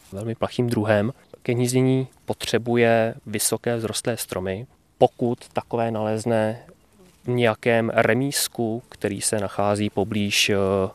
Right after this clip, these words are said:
rybníků nebo větších řek, tak, eh, může zahnízdit i na tomto místě. Jinak dává přednost, eh, větším,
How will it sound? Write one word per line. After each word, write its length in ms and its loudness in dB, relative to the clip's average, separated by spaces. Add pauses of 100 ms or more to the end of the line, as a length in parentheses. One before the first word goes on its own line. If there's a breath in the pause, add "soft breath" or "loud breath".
(120)
rybníků 840 0 (400 soft breath)
nebo 380 -2
větších 460 -4
řek, 320 -4 (380 loud breath)
tak, 160 -6 (160)
eh, 220 -2
může 440 -2
zahnízdit 640 0 (220)
i 280 -2
na 120 -4
tomto 340 -2
místě. 540 -4 (640 loud breath)
Jinak 380 0
dává 400 2
přednost, 760 0
eh, 40 2 (280)
větším, 840 0